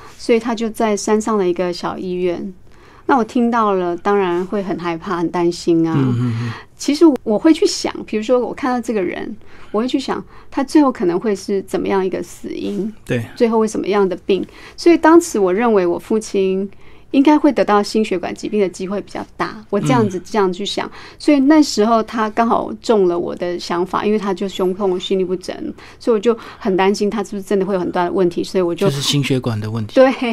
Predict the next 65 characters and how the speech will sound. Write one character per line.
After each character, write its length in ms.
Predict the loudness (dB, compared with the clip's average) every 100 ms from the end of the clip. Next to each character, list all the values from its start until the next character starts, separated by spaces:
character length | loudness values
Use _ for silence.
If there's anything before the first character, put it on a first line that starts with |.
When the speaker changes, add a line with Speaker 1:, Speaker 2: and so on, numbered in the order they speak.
| -6 -14 -16 -6
Speaker 2:
是 160 | 2
因 100 | 6
为 120 | 8 6
吃 480 | 2 2 4 4 4
肉 180 | 4 4
的 100 | 0
关 220 | 0 -2
系 160 | -2 -2
吗？ 180 | -2 -8 -10 0
Speaker 1:
哦， 180 | 0
他 200 | 0 0
很 100 | 0
喜 140 | 0 0
欢 100 | -4
吃 460 | -2 0 0 0 -2
肥 160 | -4 0
肉。 160 | 2 4 4
Speaker 2:
嗯， 160 | 6
OK， 380 | 6 6 4 0 -6 -14 -4
嗯。 100 | 0
Speaker 1:
<laughs> 0 |
然 100 | 0
后， 60 | 4
但 120 | 6
是 100 | 6
他 160 | 6 6
很 80 | 4
爱 180 | 0 0
运 300 | 0 -2 -2
动。 340 | -2 -2 -6 -10 -16 -16 -18 -2
对， 260 | 2 2
那 140 | 4 4
再 160 | 6
来 100 | 6
就 140 | 4 0
是 120 | 0
说， 360 | 2 4 4 4
呃， 340 | 4 4 2 0
我 80 |
们 100 | 0
原 120 | 2 2
住 100 | 2
民 200 | 4 4
的 120 | 2
话， 220 | 0 -2 -4 -18 -6
酒 200 | 0 0
量 200 | 0 -2
很 220 | -2 -6
好， 180 | -4 -8
他 160 | -8
酒 180 | -6 -4
量 220 | -2 -4
非 220 | -4 -6 -6
常 220 | -6 -8
好。 320 | -6 -8 -8 -14 -4
Speaker 2:
嗯， 300 | -2 0 2
Speaker 1:
对， 100 | 2
Speaker 2:
嗯。 100 | 2
Speaker 1:
但 140 | 4 4
虽 140 | 6
然 100 | 6
他 160 | 6 2
后 280 | 2 2 2
来 280 | 0 -2
就， 220 | -2 -2